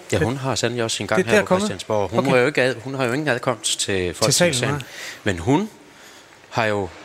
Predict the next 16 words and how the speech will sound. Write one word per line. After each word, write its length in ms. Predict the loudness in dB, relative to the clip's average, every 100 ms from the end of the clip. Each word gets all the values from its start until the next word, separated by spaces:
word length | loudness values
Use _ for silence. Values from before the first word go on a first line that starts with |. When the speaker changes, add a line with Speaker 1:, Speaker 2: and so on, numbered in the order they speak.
| -20 -20 -20 -20 -10
Speaker 1:
lavet 320 | 0 2 2 2
alle 200 | 0 0
vores 300 | -2 -2 -2
forhandlinger 540 | -2 -2 -2 -4 -4 -4
i, 300 | -4 -2 0
øh, 240 | 0 0
forbindelse 380 | -4 -2 -2 -2
med 100 | -4
den 120 | -2
landbrugsaftale, 840 | -2 -4 -4 -4 -4 -4 -4 -4 -6
som 160 | -8
vi 60 | -6
jo 60 | -4
talte 300 | -2 -2 -2
om 100 | -8
lige, 180 | -8 -8